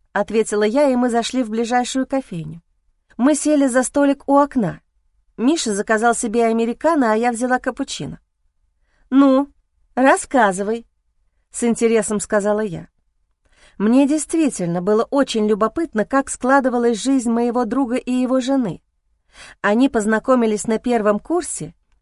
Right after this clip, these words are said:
и больше не расставались. Красивая пара, я была рада за них. «А я стал папой», — радостно произнес Миша. «Ничего себе! Поздравляю!» — улыбнулась я.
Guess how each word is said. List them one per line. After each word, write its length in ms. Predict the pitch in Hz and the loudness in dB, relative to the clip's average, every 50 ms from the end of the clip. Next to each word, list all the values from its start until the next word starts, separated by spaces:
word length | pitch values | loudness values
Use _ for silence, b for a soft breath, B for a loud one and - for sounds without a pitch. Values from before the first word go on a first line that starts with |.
| _ _ | _ _
и 100 | - 262 | -2 0
больше 360 | 233 226 320 381 359 - - 233 | 2 2 2 0 0 -2 -2 0
не 140 | 233 254 | 0 0
расставались. 760 | 269 285 277 - - 302 285 202 175 156 165 170 170 - _ _ _ _ _ _ _ _ _ _ _ _ _ - | 0 -2 -2 -2 0 0 0 0 -2 -4 -6 -10 -14 -20 _ _ _ _ _ _ _ _ _ _ _ _ _ -2
Красивая 580 | - 269 320 339 - - 320 277 208 202 190 | 0 2 2 2 0 0 0 2 2 2 0
пара, 380 | 185 - 185 160 147 160 165 - _ _ _ _ _ | 0 -2 -6 -6 -6 -10 -14 -18 _ _ _ _ _
я 220 | 220 208 262 311 | -2 0 2 2
была 260 | 226 277 285 302 311 320 | 4 4 4 6 4 4
рада 300 | 330 320 254 175 175 175 | 4 4 2 2 0 -4
за 160 | 160 185 180 | -4 -4 -4
них. 260 | 175 156 - - _ _ _ _ _ _ _ _ _ _ _ _ _ _ _ _ _ | -4 -6 -8 -12 _ _ _ _ _ _ _ _ _ _ _ _ _ _ _ _ _
«А 140 | - 185 190 | 0 2 2
я 320 | 190 180 220 269 320 339 | 4 4 4 4 4 4
стал 420 | - - - 233 254 285 320 294 269 _ _ | 0 0 2 4 6 6 4 2 -2 _ _
папой», — 640 | - 214 220 214 202 202 - 202 196 190 185 175 - _ _ _ _ _ _ _ _ _ | 2 6 6 8 6 6 4 0 -2 -2 -2 -4 -8 _ _ _ _ _ _ _ _ _
радостно 540 | - 185 214 214 190 190 196 - - 196 185 | 0 2 4 4 4 2 0 -2 -2 -4 -2
произнес 520 | - 185 196 196 196 208 208 208 208 - | -2 0 0 0 0 0 -2 -2 -4 -4
Миша. 340 | 208 175 147 - - - - _ _ _ _ _ _ B B B B B B B B B | -6 -6 -6 -8 -12 -16 -18 _ _ _ _ _ _ B B B B B B B B B
«Ничего 560 | - 262 294 311 285 - 302 285 240 269 262 | 4 4 4 4 4 2 0 2 4 4 4
себе! 460 | 302 - - 349 277 311 320 302 285 - _ _ _ _ _ _ _ _ | 4 2 0 0 2 2 2 0 0 -4 _ _ _ _ _ _ _ _
Поздравляю!» — 840 | - 339 311 269 294 370 370 370 339 302 254 214 196 196 202 226 226 - _ _ _ _ _ _ _ _ _ | -2 0 0 2 4 4 4 4 4 4 4 4 4 2 0 -2 -4 -8 _ _ _ _ _ _ _ _ _
улыбнулась 600 | 214 220 220 220 196 208 208 202 202 208 - - | -2 0 0 0 0 0 0 0 0 -2 -4 -6
я. 200 | 185 170 165 175 | -6 -6 -6 -8